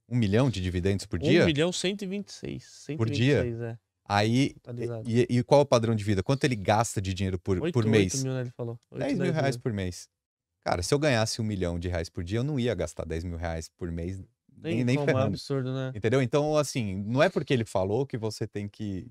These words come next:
Speaker 1: que fazer. Porque
Speaker 2: Isso
Speaker 1: ele
Speaker 2: que
Speaker 1: falou
Speaker 2: serve pra
Speaker 1: dentro,
Speaker 2: você, né? Exatamente.
Speaker 1: ele falou dentro das características de vida que ele tem. O que a gente pode aprender com ele como lição, obviamente,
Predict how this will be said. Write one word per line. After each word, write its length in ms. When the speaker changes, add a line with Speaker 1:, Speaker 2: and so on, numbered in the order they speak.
Speaker 1:
que 120
fazer. 480
Porque 340
Speaker 2:
Isso 200
Speaker 1:
ele 160
Speaker 2:
que 40
Speaker 1:
falou 200
Speaker 2:
serve 260
pra 160
Speaker 1:
dentro, 140
Speaker 2:
você, 260
né? 260
Exatamente. 540
Speaker 1:
ele 80
falou 240
dentro 240
das 160
características 720
de 120
vida 260
que 100
ele 100
tem. 300
O 80
que 80
a 60
gente 220
pode 500
aprender 380
com 160
ele 200
como 220
lição, 420
obviamente, 720